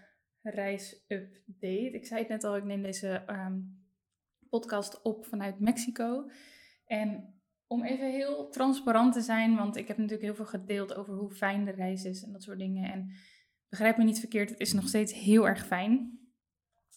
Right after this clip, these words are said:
Maar ik wil ook wel transparant zijn en ik heb dit ook al op Instagram even gedeeld.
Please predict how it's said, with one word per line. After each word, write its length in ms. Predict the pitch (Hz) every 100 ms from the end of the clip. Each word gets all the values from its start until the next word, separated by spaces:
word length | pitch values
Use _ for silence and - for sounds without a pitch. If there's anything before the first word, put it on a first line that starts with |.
| -
Maar 240 | 208 196
ik 100 | 185
wil 120 | 202
ook 140 | 196 196
wel 120 | 190
transparant 500 | - 196 - 190 196
zijn 220 | 190 185
en 160 | 180 175
ik 100 | 180
heb 100 | 190
dit 160 | 175
ook 120 | 101 -
al 80 |
op 100 | -
Instagram 380 | 233 240 233 214
even 200 | 196 196
gedeeld. 440 | - 190 196 196